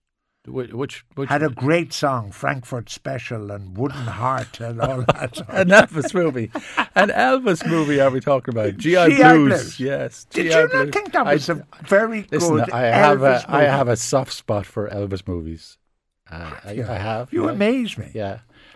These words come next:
Speaker 1: Uh, I love Fleming Starr. Being, and I, I, I say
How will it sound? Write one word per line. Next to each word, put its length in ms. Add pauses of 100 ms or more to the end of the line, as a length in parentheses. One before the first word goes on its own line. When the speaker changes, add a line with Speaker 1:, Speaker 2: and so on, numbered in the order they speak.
(140)
Speaker 1:
Uh, 200
I 80
love 200
Fleming 260
Starr. 420 (120)
Being, 360
and 200
I, 80 (100)
I, 300
I 40
say 220